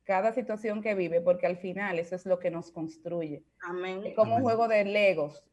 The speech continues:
Speaker 1: Entonces, cada situación que nosotros vivimos es lo que nos hace ser lo que somos, en mi matrimonio, con mi familia, con mi mamá, con pérdidas que fueron las que me llevaron al Señor. Eh,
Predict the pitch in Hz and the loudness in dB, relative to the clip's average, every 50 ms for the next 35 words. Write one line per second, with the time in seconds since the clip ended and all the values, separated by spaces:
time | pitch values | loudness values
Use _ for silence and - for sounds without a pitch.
0 | _ - 170 170 170 - 175 175 175 196 190 180 190 - - 196 190 208 233 233 | _ -10 -10 -6 -2 -2 -2 0 2 2 2 2 0 0 0 2 2 2 2 0
1 | - 247 - 233 233 233 247 220 220 226 226 226 208 196 190 - 208 202 - 226 | -2 -6 -4 -4 -4 0 0 -2 -2 -2 -2 -4 -4 -4 -4 -4 -4 -4 -4 -4
2 | 220 220 196 180 185 180 185 226 233 220 190 165 151 180 175 - - _ - _ | -6 -4 -4 -4 -4 -4 -4 -4 -4 -4 -4 -4 -6 -8 -10 -12 -18 _ -20 _
3 | _ _ _ _ _ _ _ _ _ _ _ _ - 165 190 196 208 - - - | _ _ _ _ _ _ _ _ _ _ _ _ 0 2 2 2 2 -2 -10 -18
4 | _ - 196 196 196 202 202 - 190 185 180 170 180 190 - 208 208 - 196 185 | _ -6 -4 -4 -4 -4 -2 -4 -2 -2 0 -2 -2 -2 -4 -6 -4 -2 -2 0
5 | 190 190 190 190 185 185 - 175 160 147 147 147 160 185 185 190 196 196 196 196 | 0 0 -2 -2 -6 -4 -2 -4 -2 -2 -2 -4 -4 -4 -6 -6 -6 -6 -6 -6
6 | 190 185 180 180 175 170 170 165 165 160 160 165 165 165 165 - _ - 180 175 | -6 -6 -6 -8 -8 -6 -4 -4 -4 -6 -6 -10 -14 -14 -16 -16 _ -8 -8 -6
7 | 175 180 180 175 175 175 - - 175 165 165 165 165 165 160 165 165 160 - - | -6 -6 -8 -8 -8 -8 -8 -8 -8 -6 -6 -8 -10 -8 -6 -6 -6 -6 -6 -6
8 | 175 175 175 180 180 175 165 170 165 165 165 160 160 - - _ _ _ _ _ | -8 -6 -6 -8 -8 -8 -10 -10 -10 -12 -12 -12 -14 -16 -18 _ _ _ _ _
9 | _ _ _ _ _ _ _ - 190 190 185 190 190 196 208 208 214 214 202 185 | _ _ _ _ _ _ _ -2 0 0 0 0 2 2 2 2 0 0 0 0
10 | 180 180 180 - - 175 180 - 180 185 190 196 196 196 - 190 185 180 170 170 | 0 -2 -2 -4 -10 -8 -4 -2 -2 0 0 -2 -6 -6 -6 -8 -6 -4 -2 0
11 | 170 165 170 165 170 190 185 180 185 - - 175 165 165 170 170 165 175 175 - | 2 2 2 2 0 0 -2 -4 -6 -8 -10 -10 -10 -8 -8 -6 -6 -6 -8 -10
12 | _ _ _ _ _ _ _ _ _ _ _ _ _ _ - - 170 170 170 165 | _ _ _ _ _ _ _ _ _ _ _ _ _ _ -2 2 4 6 6 6
13 | 160 160 160 165 - - - | 4 2 0 -4 -6 -10 -14